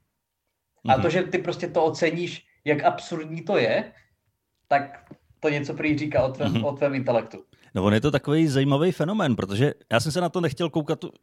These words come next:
Speaker 2: jako z toho důvodu, že prostě je špatný, hrozný film, ale nakonec jsem byl, eh, přinucen se na to podívat a fakt od začátku mě to bavilo čekat, co ještě dalšího přijde, protože tam bylo opravdu úplně všechno špatně.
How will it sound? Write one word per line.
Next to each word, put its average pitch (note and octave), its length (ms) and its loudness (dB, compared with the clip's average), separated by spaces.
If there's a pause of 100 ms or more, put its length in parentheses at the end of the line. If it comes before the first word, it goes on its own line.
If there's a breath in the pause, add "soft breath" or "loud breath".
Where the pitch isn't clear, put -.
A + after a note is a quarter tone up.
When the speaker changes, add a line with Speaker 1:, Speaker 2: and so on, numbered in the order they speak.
Speaker 2:
jako D3+ 380 -8
z - 100 -12
toho C#3 460 -2
důvodu, B2+ 380 -2
že A2 140 -2
prostě G#2+ 320 -10
je G#2+ 120 -4 (120)
špatný, A#2 500 -6
hrozný A2+ 300 -4
film, A#2 320 -2
ale A2 240 -4
nakonec A#2 340 -8
jsem B2+ 120 -8
byl, A2+ 180 -10 (140)
eh, A#2+ 40 -6
přinucen C3 600 -4
se A#2+ 120 0
na B2+ 100 0
to C#3 140 0
podívat A#2 460 0
a B2 180 2 (260)
fakt - 200 -8
od C3+ 120 -6
začátku C3+ 500 -2
mě C3+ 160 -2
to C#3+ 160 -2
bavilo C3 680 0 (340)
čekat, - 420 -2
co - 260 -6
ještě C#3+ 240 -6
dalšího C3 400 2
přijde, A#2 400 -2 (840)
protože A#2+ 300 -6
tam B2+ 140 0
bylo C3+ 280 0
opravdu C3 320 -2
úplně C#3 260 -2
všechno - 300 -8
špatně. G2+ 460 -4